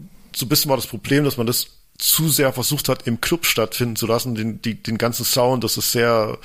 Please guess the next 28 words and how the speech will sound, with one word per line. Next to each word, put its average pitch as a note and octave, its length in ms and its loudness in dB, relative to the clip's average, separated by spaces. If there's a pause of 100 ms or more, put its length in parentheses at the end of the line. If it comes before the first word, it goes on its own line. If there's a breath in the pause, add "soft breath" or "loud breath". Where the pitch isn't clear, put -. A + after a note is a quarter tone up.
(500 loud breath)
äh, - 160 -4
einer A#2+ 180 -4
gewissen A#2+ 300 0
Club-Ästhetik - 840 0
hinterhergerannt A2+ 720 0
ist, A2+ 220 -4
dass - 180 -4
es, - 280 -4
dass - 180 -6
man A2+ 180 -4 (200)
eben A#2 260 -4
wirklich - 220 -4
versucht A#2 280 -8
hat, - 220 -8
Club-Songs - 560 -4
zu - 80 -6
machen. A2 300 -6 (480 loud breath)
Das - 120 -2
ist - 80 2
dann A#2+ 100 2
natürlich A2 300 -2
ein - 40 -14
bisschen A#2 240 0
eine A2 80 -2
inhaltliche A#2+ 420 0
Leere A#2 360 2
daraus A2+ 340 0
entstanden, C3 580 -2